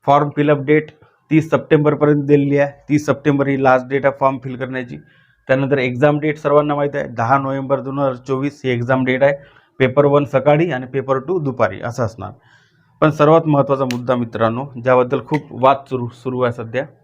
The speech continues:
डीएड, बीएड अपियर स्टुडंट्स ही एक्झाम देऊ शकतात का? अपियरचा अर्थ होणार फायनल इयरला. तर जे फायनल इयरला आहे ते एक्झाम देऊ शकतात, ऑब्व्हियसली देऊ शकतात,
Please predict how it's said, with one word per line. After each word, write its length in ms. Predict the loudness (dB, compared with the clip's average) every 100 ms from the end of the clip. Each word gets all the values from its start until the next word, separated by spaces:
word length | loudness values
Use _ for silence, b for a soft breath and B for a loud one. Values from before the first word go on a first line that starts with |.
| _ _ _ _ _ _ _ _ -2
डीएड, 420 | 4 6 6 4
बीएड 280 | 4 4 4
अपियर 400 | -2 2 4 4
स्टुडंट्स 500 | 2 -4 0 0 -2 -8
ही 80 | 0
एक्झाम 400 | 2 2 0 0
देऊ 200 | -2 -4
शकतात 340 | -4 -8 -6 -6 -6
का? 100 | -16 -16 _ _ _ _ _ _ _
अपियरचा 600 | -12 0 4 6 6 4
अर्थ 160 | 4 4
होणार 360 | 0 2 -4 -6 -14 _ _ _ _ _ _ _
फायनल 420 | 0 2 4 4 2
इयरला. 400 | 0 0 0 -4 -8 _ _ _ -4
तर 60 | -2
जे 200 | 0 -2
फायनल 380 | 0 0 2 4
इयरला 320 | 4 4 2
आहे 220 | 0 -6 -8 0
ते 80 |
एक्झाम 320 | 0 2 0 4
देऊ 140 | 4
शकतात, 360 | 4 -8 -10 -12 _ _ _ _ _ _ _ -4
ऑब्व्हियसली 420 | 2 2 2 -2
देऊ 100 | -2
शकतात, 280 | -4 -4